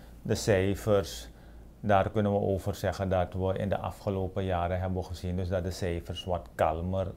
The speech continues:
ehm, worden. Dus dat bedoelen we een beetje ten opzichte van het jaar daarvoor. Maar we hebben er ook weer een stijging gezien van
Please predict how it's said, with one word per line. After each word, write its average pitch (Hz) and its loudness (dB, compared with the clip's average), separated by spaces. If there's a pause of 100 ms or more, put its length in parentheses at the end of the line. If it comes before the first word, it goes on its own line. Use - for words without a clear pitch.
ehm, 98 -2 (240)
worden. 98 2 (640)
Dus 92 -6
dat 98 4
bedoelen 92 2
we 95 2
een 92 2
beetje 92 -2
ten - -4
opzichte 90 -8
van 98 -4
het 90 -4
jaar 90 0
daarvoor. 90 0
Maar 113 2
we 107 6
hebben 95 2
er - -4
ook 104 0
weer 110 2
een 117 0
stijging 87 0
gezien 104 -4
van 87 -2